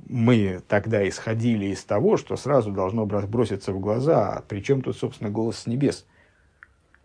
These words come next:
Дом Шамая, дом Гилеля, две группы мудрецов, которые, спор между которыми разрешается элементарным образом, по голосованию. И как голосование,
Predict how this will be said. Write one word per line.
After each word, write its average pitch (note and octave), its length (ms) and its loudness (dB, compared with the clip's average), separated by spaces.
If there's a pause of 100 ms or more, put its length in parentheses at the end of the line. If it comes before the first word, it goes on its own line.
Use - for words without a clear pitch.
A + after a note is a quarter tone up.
(100)
Дом C3 180 8
Шамая, A2+ 400 2
дом A#2 180 2
Гилеля, A2+ 500 4
две G2+ 600 -2
группы A#2+ 320 2
мудрецов, G#2+ 560 0
которые, G#2+ 680 -2 (460)
спор C#3+ 320 6
между A#2 280 2
которыми C#3 440 4
разрешается G#2+ 720 0
элементарным B2 640 0
образом, G#2 320 0
по G#2 100 -2
голосованию. A2+ 680 0 (1800)
И F#2+ 560 2
как A2 200 2
голосование, A2+ 760 4